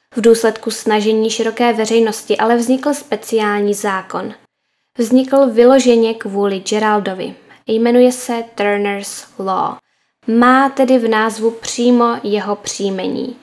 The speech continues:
Po češtině je to tedy Turnerův zákon. Jde o zákon, který obyvatelům umožňuje zamezit nějakému pachateli navrátit se na svobodu tím,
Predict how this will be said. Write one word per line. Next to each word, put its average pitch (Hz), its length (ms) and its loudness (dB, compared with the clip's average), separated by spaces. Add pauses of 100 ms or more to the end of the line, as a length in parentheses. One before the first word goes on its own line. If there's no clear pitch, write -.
(420)
Po 247 80 2
češtině 208 640 -4
je 226 60 -4
to 262 140 -6
tedy 269 260 0
Turnerův 214 640 0
zákon. 208 600 -6 (320)
Jde 269 300 2
o - 200 -2
zákon, 202 600 -2
který 262 340 0
obyvatelům 269 640 2
umožňuje 202 560 -4
zamezit 247 480 -2
nějakému 247 540 2
pachateli 196 840 -8 (320)
navrátit 262 760 2
se 269 160 -2
na 208 120 0
svobodu 196 480 -6
tím, 185 460 -10